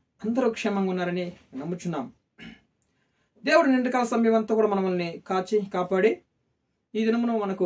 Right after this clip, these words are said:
బహుమానముగా కానుకగా ఇచ్చి ఉన్నాడు కాబట్టి ఆయన పరిశుద్ధ నామానికి మహిమ కలుగును గాక. దేవుని బిడ్డలారా, ఈ ఉదయకాల సమయంలో మనం వాగ్దానం కోసం ఎదురు చూస్తున్నాం కదా.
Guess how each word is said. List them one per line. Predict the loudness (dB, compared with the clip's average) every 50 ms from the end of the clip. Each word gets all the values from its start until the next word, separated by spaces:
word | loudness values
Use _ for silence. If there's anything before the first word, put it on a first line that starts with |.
| -2 -2
బహుమానముగా | -2 -2 0 0 0 -2 -2 0 0 -2 -2 -2 0
కానుకగా | 2 2 2 2 0 -2 0 0 0
ఇచ్చి | 0 0 2 2 2
ఉన్నాడు | 2 2 0 0 0
కాబట్టి | 0 0 0 -2 -4 -2 -2 -2 -2 -2 -6 _ _ _ _ _ _ _ _ -12
ఆయన | -10 -10 -8 -6
పరిశుద్ధ | -6 -6 -4 -4 -4 -4 -4 -4
నామానికి | -4 -4 -6 -6 -6 -6 -6 -6 -6 -8 -10 -12 -10
మహిమ | -6 -6 -4 -4 -4 -4
కలుగును | -4 -4 -2 -2 -2 0
గాక. | 0 0 2 2 0 0 0 -2 _ _ _ _ _ _ _ _ _ _ _ _ _ _ _ _ _ _ _ _ _ _ _ _ _ _ _ _ _ _ _ _ _ _ -2 4
దేవుని | 6 6 6 6 6
బిడ్డలారా, | 4 4 6 6 4 4 2 0 -4 -8 -12 -8
ఈ | -4 0
ఉదయకాల | 0 2 2 4 4 4 4 2
సమయంలో | 0 2 2 2 0
మనం | 0 0 2
వాగ్దానం | 2 2 0 0 0 0 0 2 2 0
కోసం | 0 0 0 0 2 2
ఎదురు | 2 2 2
చూస్తున్నాం | 0 0 0 -2 -2 0 0 2
కదా. | 4 4